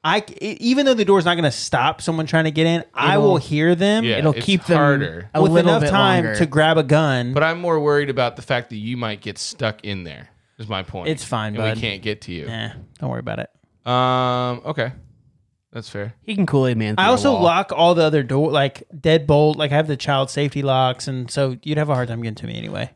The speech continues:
Speaker 3: Yeah, that's true.
Speaker 1: I can
Speaker 3: I,
Speaker 1: tell you how to
Speaker 3: uh,
Speaker 1: break into the
Speaker 2: No,
Speaker 1: house,
Speaker 2: there's,
Speaker 1: though.
Speaker 2: there's easy points of entry here. You, we're good.
Speaker 3: Yeah,
Speaker 1: I,
Speaker 3: I
Speaker 1: I, just break a window.
Speaker 2: Right. Always break a window.
Speaker 3: Yeah.
Speaker 1: Anyway.
Speaker 2: Drive a
Speaker 1: I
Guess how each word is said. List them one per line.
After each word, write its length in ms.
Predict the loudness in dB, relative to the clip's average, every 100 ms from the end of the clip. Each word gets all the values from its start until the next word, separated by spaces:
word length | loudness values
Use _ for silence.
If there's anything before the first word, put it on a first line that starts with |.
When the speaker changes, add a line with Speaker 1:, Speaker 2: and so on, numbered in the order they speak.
| _
Speaker 3:
Yeah, 220 | -14 -12 -12 -18 _
that's 180 | -20 -20
true. 260 | -18 -18 -18 -20 _ _ _ _ _ _ _ -8
Speaker 1:
I 60 | -2
can 120 | 0
Speaker 3:
I, 20 |
Speaker 1:
tell 100 | 2
you 60 | 2
how 60 |
to 40 | 2
Speaker 3:
uh, 20 |
Speaker 1:
break 180 | 0 -2
into 100 | -4
the 40 | -2
Speaker 2:
No, 100 | -2
Speaker 1:
house, 100 | 0
Speaker 2:
there's, 140 | 0
Speaker 1:
though. 140 | -2 -6
Speaker 2:
there's 320 | -4 -4 -4
easy 300 | -8 -8 -8
points 260 | -8 -10 -10
of 80 | -14
entry 240 | -14 -16
here. 240 | -16 -16 -16
You, 200 | -16 -12
we're 140 | -12 -12
good. 240 | -14 -16 _ _ _ _ -6
Speaker 3:
Yeah, 200 | -6 -4
Speaker 1:
I, 80 | -4
Speaker 3:
I 20 |
Speaker 1:
I, 120 | -6 -8 _ -20 _
just 260 | -10 -10 -6
break 160 | -6 -4
a 60 | -4
window. 300 | -6 -10 -12
Speaker 2:
Right. 220 | -12 -12 _ _ _ _ _ _ _ _
Always 240 | -4 -2
break 220 | -4 -10 -12
a 20 |
window. 300 | -14 -16 -18 _ _ _ _ _ _ _ _ _ _ _
Speaker 3:
Yeah. 140 | -12 -12 _ _ _ _ -20 -20 -20 -2
Speaker 1:
Anyway. 440 | 2 4 2 0 -8 _
Speaker 2:
Drive 240 | -6 -2
a 40 |
Speaker 1:
I 20 | -2